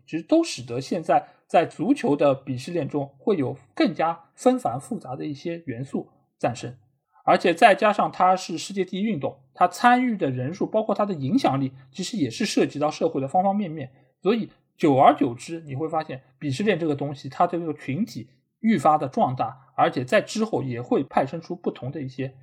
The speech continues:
派系。所以我们就会来到今天我们要聊的这个足球的鄙视链的一个层级啊。因为这个礼拜的这个提纲是小吉写的啊，当他就是把这个提纲给到我的时候，我真的震惊了。<laughs> 就是我们的提纲，因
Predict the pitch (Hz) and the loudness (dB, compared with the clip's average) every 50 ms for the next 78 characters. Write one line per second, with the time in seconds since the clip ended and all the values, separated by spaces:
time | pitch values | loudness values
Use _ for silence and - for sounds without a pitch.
0 | _ - - - - - - - - - _ _ _ _ _ _ _ - 190 277 | _ -2 0 0 0 0 -4 -18 -20 -20 _ _ _ _ _ _ _ 2 4 6
1 | 311 285 - - _ - 147 143 135 135 143 139 220 185 156 196 170 143 139 131 | 6 4 2 -2 _ -4 -2 0 0 0 0 0 0 0 2 2 0 2 2 2
2 | 123 139 180 - 220 135 - - _ _ _ - 202 196 196 214 202 180 135 123 | 2 2 6 6 6 6 4 -2 _ _ _ -6 -4 -4 -2 -2 -4 -2 -4 -2
3 | 131 151 151 139 131 120 117 131 135 156 147 - 185 143 131 - - 131 120 - | 0 2 2 2 0 -2 -6 -4 -6 -6 -6 -4 -4 -4 -4 -6 -8 -10 -10 -10
4 | _ _ _ _ _ - 139 170 190 - 147 143 151 143 - 135 113 - - 165 | _ _ _ _ _ -4 -4 -4 -2 -2 0 0 0 -2 -4 -8 -10 -10 -8 -4
5 | 160 143 127 123 135 127 120 117 127 - - 131 - - - 131 156 190 - - | -4 -4 -4 -6 -8 -10 -10 -10 -10 -8 -8 -10 -8 -6 -6 -6 -6 -6 -6 -6
6 | 120 117 110 113 - - - _ _ - 233 247 285 294 285 - 359 320 240 196 | -4 -4 -4 -4 -6 -14 -20 _ _ -4 0 2 2 2 2 2 0 2 2 2
7 | 160 139 135 135 202 190 175 165 160 147 147 143 135 135 185 180 165 - - 151 | 2 2 2 6 6 6 6 4 2 0 0 0 -2 -2 -4 -8 -8 -6 -4 0
8 | 170 190 202 202 - - - 117 120 - 160 180 - 160 120 120 117 117 117 139 | 2 2 0 0 -2 -4 -4 -4 -4 -6 -10 -6 -6 -6 -6 -4 -4 -4 -4 -4
9 | 139 _ - 233 247 247 - 262 247 240 - 208 208 185 - - 131 190 190 190 | -4 _ 2 2 2 2 2 0 0 0 0 -4 -4 0 0 0 0 0 -2 -6
10 | - - - 151 185 202 214 - 131 113 143 196 214 156 127 127 - 143 135 151 | -6 -6 -2 2 2 2 2 2 -4 -2 0 0 2 2 -2 -2 -4 -4 -2 -2
11 | 139 123 123 - 185 190 185 - - 175 139 123 - 127 123 113 120 - _ _ | -2 -4 -4 -6 -6 -6 -6 -2 -2 -2 -2 -2 -6 -8 -10 -10 -12 -14 _ _
12 | _ _ _ _ - - 285 - 285 269 - - - 214 - - 359 247 247 - | _ _ _ _ 2 2 6 8 6 6 6 4 -2 -2 0 0 -2 0 2 6
13 | 214 185 165 170 226 285 - 370 - - 180 165 190 190 202 226 240 | 6 6 6 6 -2 -2 -2 -6 -8 -6 -4 4 6 6 6 6 2